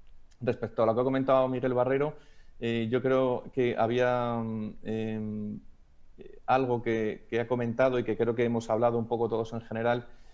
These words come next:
y que habéis hablado de la tecnología, qué impacto de la tecnología, pero también el, el aprendizaje online, que si hemos pasado de, de estar presencial a estar online. Y a mí me gustaría matizar una cosa que creo que es importante, y aquí yo, yo creo que Turón también nos puede, nos puede dar luz.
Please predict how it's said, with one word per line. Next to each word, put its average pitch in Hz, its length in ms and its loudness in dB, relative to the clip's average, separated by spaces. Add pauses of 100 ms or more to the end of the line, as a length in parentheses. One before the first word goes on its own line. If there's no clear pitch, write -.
(260)
y 110 580 0
que - 120 -2
habéis 110 140 0
hablado 110 180 4
de 110 80 4
la 107 60 0
tecnología, 117 760 0
qué 117 80 -4
impacto 113 320 -4
de 110 60 0
la 110 80 -2
tecnología, 110 560 -2 (140)
pero 107 140 -6
también 113 460 -4 (120)
el, 107 480 -4
el 101 120 -4
aprendizaje 104 560 -4
online, 127 640 -4
que 113 80 -10
si 104 140 -8
hemos 113 160 -8
pasado 110 500 -4
de, 107 380 -6 (460)
de 104 160 -6
estar - 260 -6
presencial 110 480 -4
a - 20 0
estar 113 240 -4
online. 123 460 -4 (380)
Y 107 240 -2
a 104 40 -2
mí 117 80 -4
me 131 80 -4
gustaría 131 320 -2
matizar 123 380 -4
una 120 160 -4
cosa 127 240 -6
que 120 100 -4
creo 110 160 -4
que 117 60 -4
es 110 80 -8
importante, 92 600 -8
y 92 80 -6
aquí 101 140 -8
yo, 107 300 -2
yo 104 160 -4
creo 107 200 -4
que 104 320 -2
Turón 107 220 -4
también 104 220 -8
nos 101 120 -10
puede, 104 420 -2
nos 98 180 -12
puede 104 200 -2
dar 95 180 -2
luz. 104 260 -4